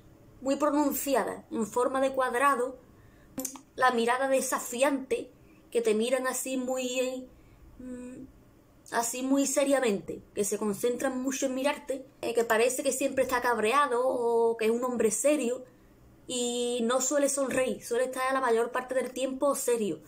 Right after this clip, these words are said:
como dando una imagen como de malote o de un poco autoritario, o que se quiera hacer respetar entre los demás.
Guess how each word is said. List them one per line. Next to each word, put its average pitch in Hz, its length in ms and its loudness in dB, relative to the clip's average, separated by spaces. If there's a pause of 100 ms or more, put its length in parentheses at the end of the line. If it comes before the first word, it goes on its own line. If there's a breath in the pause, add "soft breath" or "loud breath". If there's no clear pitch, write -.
(160)
como 233 220 4
dando 254 280 2
una 269 100 0
imagen 277 420 0
como 262 260 0
de 240 380 4
malote 254 720 2
o 233 400 -2 (100)
de 240 120 -2
un 226 80 0
poco 262 220 2
autoritario, 247 720 2 (160)
o 233 220 -2
que 226 160 4
se 220 220 -2
quiera 247 220 0
hacer 226 220 -2
respetar 226 520 0
entre 226 400 0
los 214 160 4
demás. 247 240 2